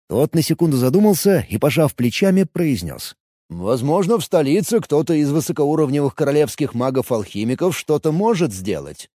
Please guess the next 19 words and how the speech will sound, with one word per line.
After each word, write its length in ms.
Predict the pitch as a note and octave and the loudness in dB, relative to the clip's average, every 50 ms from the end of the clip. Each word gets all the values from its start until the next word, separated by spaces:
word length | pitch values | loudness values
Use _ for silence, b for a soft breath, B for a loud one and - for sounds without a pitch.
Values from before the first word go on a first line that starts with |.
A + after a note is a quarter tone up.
| _ - | _ -8
но 280 | D#3 F#3+ F3 D#3+ D3+ | -2 0 2 2 2
я 320 | C#3+ B2 F#2+ G2+ G#2 C3 D3+ | 2 2 0 2 4 4 4
о 40 | D3+ | 4
таких 320 | D#3 E3+ C#3 E3 D#3+ - | 2 0 0 0 0 0
снадобьях 580 | - C#3 B2 A2 A2+ G#2+ C3 A2+ D3+ F3 D3+ A#2+ | -2 -2 -2 -2 0 0 0 0 0 0 0 0
даже 360 | F#2+ G#2 A2+ A#2 - B2+ C3+ | 0 0 0 2 2 0 -2
не 100 | C#3+ D3 | -2 -2
слышал. 560 | - - G3 A#3+ A#3+ F3 - - C#2 C2+ - _ _ _ | -4 -2 -2 -2 -2 -2 -4 -6 -12 -16 -20 _ _ _
Скорее 380 | - - G#3+ G#3+ A3 G#3+ G#3+ G3 | -2 0 2 4 4 6 4 4
всего, 280 | - - G3+ G3 G3+ | 4 4 4 6 6
их 200 | G3+ G#3+ G3 - | 4 4 2 0
и 40 | F#3+ | 0
вовсе 440 | E3+ C#3 D#3+ F#3+ A3 F3 - B3+ A#3+ | 2 2 2 0 0 0 -2 -4 -4
нет». 220 | F3+ G#2 D2 C2 _ _ _ _ _ _ _ - | -4 -4 -8 -10 _ _ _ _ _ _ _ -10
«А 540 | F2+ F#2+ F#2+ G2 G#2 G#2 G#2 G#2 G#2 G2+ G2+ - | -8 -4 -2 -2 0 0 0 0 0 -2 -2 -4
как 240 | - - F3 F3 | -2 0 0 0
же 140 | C#3 - G3 | 2 2 2
тогда 280 | F3+ - G3 F#3+ G#3 G#3 | 2 2 2 4 4 2
снять? 460 | - - A#3 A3+ E3+ G#2 - - - | 4 4 2 2 2 0 -2 -8 -20